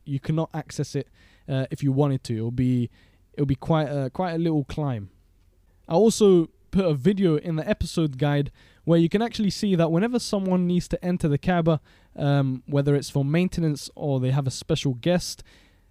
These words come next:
they have to wheel over a set of stairs or, uh, a, a ramp to the door of the Kaaba so that the person can access it.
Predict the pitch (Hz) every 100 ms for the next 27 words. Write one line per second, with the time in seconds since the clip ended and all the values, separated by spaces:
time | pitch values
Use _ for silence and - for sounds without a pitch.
0 | _ 139 202 - 185 165 208 196 190 160
1 | 147 139 - - 180 156 - - 170 160
2 | 127 120 131 127 120 _ - 131 127 -
3 | 135 143 131 123 139 160 127 - - _
4 | _ - 160 143 135 131 151 156 127 139
5 | 156 139 127 - 135 131 131 127 131 123
6 | - 143 - 131 127 - 139 - 110 -